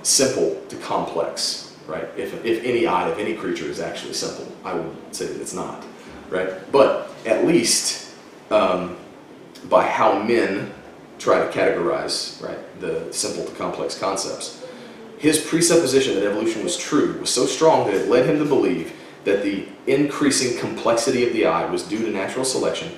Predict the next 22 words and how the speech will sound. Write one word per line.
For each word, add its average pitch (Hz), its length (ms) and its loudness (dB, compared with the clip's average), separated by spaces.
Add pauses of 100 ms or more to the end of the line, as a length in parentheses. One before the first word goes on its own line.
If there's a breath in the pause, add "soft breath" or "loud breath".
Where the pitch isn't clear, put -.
(180 loud breath)
and 104 100 -8
he 110 80 -6
just 110 200 -4
left 113 200 2
it 113 60 2
at 101 140 0
that. - 260 -4 (180 loud breath)
He 120 80 -4
just 117 200 -4
believed 107 320 2
it - 340 0
without - 340 0
trying - 300 -2
it - 160 -10 (380)
and 87 100 -6
stopped - 320 -2
thinking 101 300 -6
about - 200 -10
it. - 60 -14 (380)
But - 340 2 (320)
the 98 140 2
how - 680 2